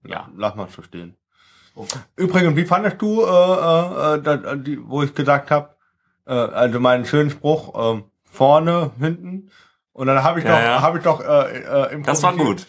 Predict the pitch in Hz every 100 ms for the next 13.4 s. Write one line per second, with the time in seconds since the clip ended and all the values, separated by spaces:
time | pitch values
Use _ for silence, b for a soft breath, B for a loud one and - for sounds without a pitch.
0 | - 156 156 185 202 208 185 151 156 185
1 | 208 185 185 196 - 190 - 151 180 -
2 | 175 170 175 226 - 208 190 208 180 -
3 | 196 190 202 190 170 - 220 269 226 220
4 | 220 - _ _ _ _ _ _ - 165
5 | - 208 190 185 160 139 139 - 104 107
6 | _ _ b b b b b - 147 147
7 | 160 160 165 - 147 160 160 170 185 190
8 | 285 _ - 131 147 151 165 165 160 139
9 | 135 143 B B B B B B - -
10 | 165 - - - 147 147 143 131 131 160
11 | 165 143 - 135 139 - 127 127 127 b
12 | b b - 180 185 156 131 120 120 117
13 | 95 110 107